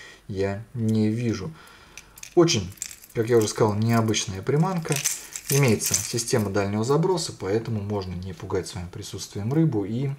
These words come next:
ловить её с больших расстояний. Также актуально использовать эту приманку с берега,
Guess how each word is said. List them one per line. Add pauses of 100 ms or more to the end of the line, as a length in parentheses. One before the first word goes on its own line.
(220)
ловить
её
с
больших
расстояний.
Также
актуально
использовать (420)
эту (320)
приманку
с
берега,